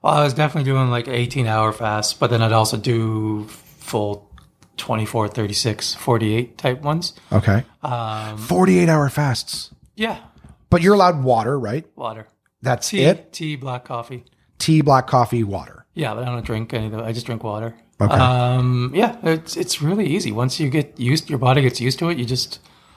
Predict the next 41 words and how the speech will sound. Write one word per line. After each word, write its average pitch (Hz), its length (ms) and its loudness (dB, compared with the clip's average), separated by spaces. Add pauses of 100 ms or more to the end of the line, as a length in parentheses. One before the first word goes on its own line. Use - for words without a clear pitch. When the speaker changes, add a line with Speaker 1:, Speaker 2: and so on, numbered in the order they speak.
(560)
Speaker 1:
I 127 80 -8
don't 127 120 4
know. 131 120 0 (200)
And 147 120 2
there's 143 140 4
a 135 60 6
lot 143 320 6
of, 113 300 2 (380)
I 123 60 -12
mean, 104 160 -8
don't 113 200 0
look 110 120 -4
at 113 100 -6
the 107 140 -2
quacks - 560 0
who 123 80 -2
talk 110 260 0
about 117 220 -2
it, 123 80 0
but 117 140 -2
there 120 160 0
is 120 140 0
a, 117 60 -2
some 113 240 0
science 120 400 2
behind 117 300 -2
it 120 80 -2
that 120 160 -2
it, 123 140 -6 (420)
it 120 60 -2
makes 120 260 0
sense 131 240 2
and 113 80 -2
it's - 140 -6
healthy 123 320 0
for 120 240 2
you. 135 240 6
And 120 100 2
it, 120 60 4
Speaker 2:
Yeah. 196 160 4 (480)
Speaker 1:
um, 113 640 2